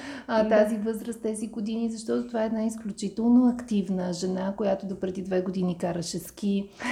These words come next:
Speaker 1: а,
Speaker 2: <laughs>
Speaker 1: всяка година пътува някъде по,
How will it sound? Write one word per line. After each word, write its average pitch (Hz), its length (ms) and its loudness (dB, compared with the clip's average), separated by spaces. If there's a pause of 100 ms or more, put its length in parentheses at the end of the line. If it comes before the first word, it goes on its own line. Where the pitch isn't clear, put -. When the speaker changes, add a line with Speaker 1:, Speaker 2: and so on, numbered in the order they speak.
(240)
Speaker 1:
а, 247 280 2
Speaker 2:
<laughs> - 0 -
Speaker 1:
всяка 208 320 2
година 190 920 0
пътува 208 600 4
някъде 190 540 0
по, 190 460 -2